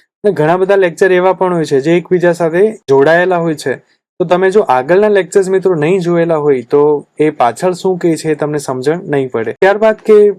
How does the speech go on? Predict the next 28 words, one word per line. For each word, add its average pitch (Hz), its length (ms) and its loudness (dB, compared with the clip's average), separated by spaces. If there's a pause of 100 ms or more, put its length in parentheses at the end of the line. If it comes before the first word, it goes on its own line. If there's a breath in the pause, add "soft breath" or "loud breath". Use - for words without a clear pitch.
(120)
લેક્ચર 143 340 0
જોવાની 202 380 2
જે 202 140 2
ટેકનિક 180 440 -2
છે, 196 420 -2
એમાં 202 360 0 (100)
ટોટલ 214 280 2
તમારે 214 300 0
બે 165 200 0
વાર 180 180 0
લેક્ચર 175 300 0
જોવાના 151 380 -2
થશે. 175 420 -4 (380 soft breath)
પહેલા 190 260 2
જે 185 200 2
છે, 208 440 0
એ 233 160 4
અનસ્ટોપેબલી 196 840 0
તમે 180 240 0
જોઈ 131 240 2
લો, 120 160 0
એટલે 143 240 0
કે 208 100 0
સ્ટોપ 190 380 0
કર્યા 190 220 2
વગર 170 280 0
કન્ટિન્યુઅલી 180 680 0
જોવો. 185 320 0